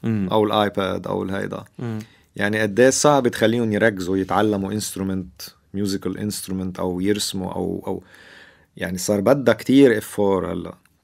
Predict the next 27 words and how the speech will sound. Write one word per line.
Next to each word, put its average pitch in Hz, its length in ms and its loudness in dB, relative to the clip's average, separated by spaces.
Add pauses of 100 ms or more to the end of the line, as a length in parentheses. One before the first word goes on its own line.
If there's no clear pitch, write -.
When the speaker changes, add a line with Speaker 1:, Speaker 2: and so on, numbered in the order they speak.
(180)
Speaker 2:
تشوف - 280 0
إنسان 117 340 0
عنده 110 260 0
موهبة، 101 480 2
بس 98 280 -2
عم، 104 260 -2
عم 107 220 0
بيضيع 117 400 4
وقته 120 520 2
لأنه 113 600 -4
في - 180 -8
شي 113 160 -4
تاني 123 240 0
Speaker 1:
مم. - 60 0
Speaker 2:
عم 107 80 -6
بيضيع. 87 280 -2
Speaker 1:
أي 165 140 4
موهبة 113 440 0
بتساعدها 101 480 -6
تنميها 104 500 -6
أكتر؟ - 400 -14 (1800)
يعني، 107 280 -6
إذا 110 140 -4
بدك 104 160 -2
تدعمها 113 520 0
لا، 87 180 -2
ليا، 87 340 -6